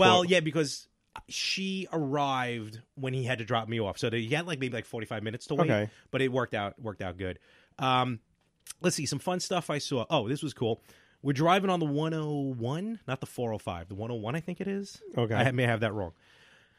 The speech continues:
Speaker 1: Flowing traffic. One of the few times traffic
Speaker 2: Was there a
Speaker 1: is
Speaker 2: bus
Speaker 1: flowing.
Speaker 2: doing over fifty-five miles an hour and
Speaker 1: No.
Speaker 2: it slowed down, it would
Speaker 1: No,
Speaker 2: blow
Speaker 1: there
Speaker 2: up?
Speaker 1: was a pedestrian crossing the highway.
Speaker 2: Oh, yeah. Yeah, that's about right.
Speaker 1: I mean, in the, and I couldn't think fast enough 'cause I was in awe to take a video of this.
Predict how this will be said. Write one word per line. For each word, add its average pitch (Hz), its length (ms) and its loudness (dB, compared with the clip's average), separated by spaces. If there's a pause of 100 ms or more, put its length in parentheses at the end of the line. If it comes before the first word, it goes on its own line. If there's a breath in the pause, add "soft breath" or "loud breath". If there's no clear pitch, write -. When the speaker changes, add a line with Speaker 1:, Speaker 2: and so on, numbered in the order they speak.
(360)
Speaker 1:
Flowing 214 500 0
traffic. 185 360 2
One 156 100 4
of 160 60 2
the 143 60 -2
few 214 260 2
times 170 460 -2
traffic 151 320 0
Speaker 2:
Was 135 80 10
there 135 140 12
a - 20 12
Speaker 1:
is 117 60 8
Speaker 2:
bus 147 200 12
Speaker 1:
flowing. 131 80 6
Speaker 2:
doing 127 220 12
over 123 160 6
fifty-five 123 460 2
miles 120 240 4
an 123 80 4
hour 131 240 8
and 208 120 10
Speaker 1:
No. 269 140 8
Speaker 2:
it 208 60 6
slowed 123 180 12
down, 123 180 8
it 123 40 8
would - 80 10
Speaker 1:
No, 277 80 10
Speaker 2:
blow 120 120 10
Speaker 1:
there 117 100 12
Speaker 2:
up? 339 40 10
Speaker 1:
was 339 140 4
a 302 80 4
pedestrian 208 680 6
crossing 175 480 4
the 156 100 4
highway. 117 400 4 (120)
Speaker 2:
Oh, 247 80 12
yeah. 165 180 12 (140)
Yeah, 156 180 6
that's 139 120 2
about 104 160 4
right. 302 140 6
Speaker 1:
I 302 40 4
mean, 233 380 2 (140)
in 233 240 0
the, 202 100 2 (200)
and 208 80 0
I 226 80 -2
couldn't 285 240 0
think - 480 -4
fast 226 460 0
enough 143 180 -2
'cause 156 140 -2
I 165 100 -6
was 160 140 -2
in 151 200 0 (200)
awe 156 340 4 (480)
to 170 80 0
take 170 220 2
a 156 60 2
video 135 380 4
of 95 100 -4
this. 87 340 -10